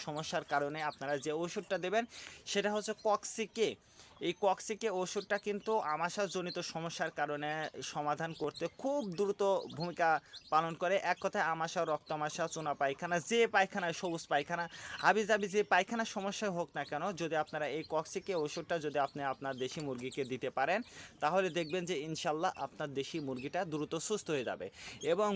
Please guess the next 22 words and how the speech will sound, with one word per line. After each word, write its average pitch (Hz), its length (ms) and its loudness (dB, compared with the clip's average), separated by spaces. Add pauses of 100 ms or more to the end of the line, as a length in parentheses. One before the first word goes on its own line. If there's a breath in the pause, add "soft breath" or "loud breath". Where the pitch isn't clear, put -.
মুরগিগুলোকে 202 600 0 (180)
সুস্থ 202 200 -4 (120)
রাখার 160 300 -4
জন্য 160 180 -2 (140)
কিন্তু 156 280 -8 (200)
অবশ্যই 170 380 -4
আপনাকে 151 300 -10 (100)
কিছু 165 200 -6 (140)
নিয়ম 185 280 -4
মেনে 143 260 -4
চলতে 127 260 -6
হবে। 160 180 -2 (520)
শুধু 185 240 0 (100)
যে 220 80 4 (100)
আপনারা 175 320 0 (300)
ওষুধ 190 280 -2 (100)
দেবেন 165 220 -2 (100)
কথা 175 240 -2
কিন্তু। 190 160 -6 (460)
তে 170 140 0 (260)
আপনারা 214 300 2 (140)
যারা 180 180 2